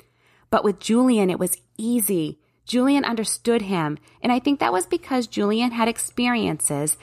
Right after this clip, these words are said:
that introduced him to many people in varied degrees of situations, good and bad. Julian saw people and accepted them where they were. He radiated compassion and saw no place for judgment.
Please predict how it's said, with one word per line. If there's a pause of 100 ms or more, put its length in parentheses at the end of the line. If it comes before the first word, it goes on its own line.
(200)
that
introduced
him
to
many
people
in
varied
degrees
of
situations,
good
and
bad. (760)
Julian
saw
people
and
accepted
them
where
they
were. (200)
He
radiated
compassion (300)
and
saw
no
place (100)
for
judgment.